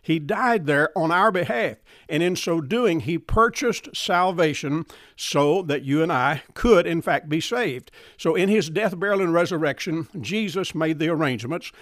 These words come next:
that we needed to have made for us so that we could, in fact, get into the family of God. That's the reason why Jesus said to Nicodemus in John chapter three, "You must be born again."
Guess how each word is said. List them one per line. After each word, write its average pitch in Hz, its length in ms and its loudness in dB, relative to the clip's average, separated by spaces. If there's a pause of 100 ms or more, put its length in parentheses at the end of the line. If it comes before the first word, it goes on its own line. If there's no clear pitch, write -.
(260)
that 147 160 -2
we 165 220 2
needed 180 260 0
to 160 60 -2
have 147 220 0
made 202 280 0
for 139 200 -8
us - 240 -10 (280)
so 156 380 2
that 156 180 0
we 151 160 2
could, 175 240 0
in 170 120 0
fact, 156 500 -4
get 170 280 0
into 208 500 4
the 147 160 2
family 160 400 0
of 143 100 -2
God. 147 380 2 (340)
That's 156 240 0
the 180 80 -2
reason 160 320 0
why 156 160 2
Jesus 151 480 -2
said 165 280 0
to 165 100 -2
Nicodemus 160 600 -2
in 123 120 -4
John 135 240 0
chapter 143 380 -4
three, 185 440 0 (360)
"You 139 120 0
must 143 300 -2
be 151 100 0
born 135 300 2
again." 151 400 2